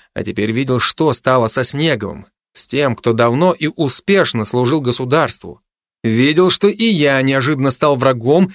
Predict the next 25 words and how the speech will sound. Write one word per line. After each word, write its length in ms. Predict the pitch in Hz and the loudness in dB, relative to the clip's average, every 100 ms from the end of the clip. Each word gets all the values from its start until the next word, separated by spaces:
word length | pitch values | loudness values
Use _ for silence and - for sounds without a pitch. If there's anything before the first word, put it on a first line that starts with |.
| - | -16
хотя 280 | _ 98 110 | _ -4 -2
почти 380 | 107 110 - 139 | -2 -2 0 0
отбил 360 | 135 131 170 151 | 0 4 2 4
город. 520 | 175 156 104 - _ _ _ _ _ 107 | 2 2 -2 -14 _ _ _ _ _ -2
Он 160 | 113 | 0
видел 320 | 113 151 107 95 | 0 -2 -4 -6
всю 260 | - 110 | -4 -2
эту 180 | 98 104 | -4 -2
грязь. 520 | 107 113 95 - - _ _ _ _ _ _ _ - | 0 0 -2 -6 -8 _ _ _ _ _ _ _ -12
С 100 | 120 | -8
другой 280 | 151 151 | -4 -2
стороны, 380 | 147 131 123 120 | 0 0 0 0
Герман 380 | 117 143 135 127 | 2 0 2 -2
исполнял 440 | - 123 123 135 | 0 -2 -2 -4
приказ 380 | 117 127 135 120 | -4 -4 -4 -4
императора, 580 | 120 123 135 147 104 98 - - | -4 -4 -2 -4 -6 -8 -10 -10
а 140 | - 110 | -6 -4
значит, 360 | 139 156 170 - | -2 -2 -4 0
и 100 | 185 | 0
для 220 | 147 175 | 4 4
него 320 | 185 196 233 | 4 2 2
я 160 | 123 107 | 0 0
тоже 260 | 147 110 | -2 0
стал 300 | 101 - 107 | -2 -2 -2
врагом. 560 | 101 104 107 104 92 | -2 -4 -2 -4 -4